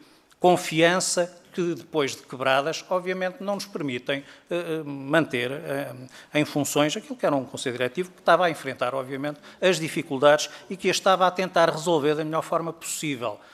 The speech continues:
Cometemos erros? Claro que sim. Tomámos decisões menos corretas? Claro que sim.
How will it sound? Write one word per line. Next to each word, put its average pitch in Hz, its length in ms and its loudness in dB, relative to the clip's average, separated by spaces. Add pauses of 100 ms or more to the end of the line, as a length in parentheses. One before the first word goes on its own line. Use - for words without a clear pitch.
(120)
Cometemos 160 420 -4
erros? 156 320 2
Claro 180 360 4
que - 100 -6
sim. 135 540 -2
Tomámos 156 340 0
decisões 160 560 -4 (240)
menos 175 240 -2
corretas? 165 540 0
Claro 170 340 4
que - 100 -8
sim. 127 320 -2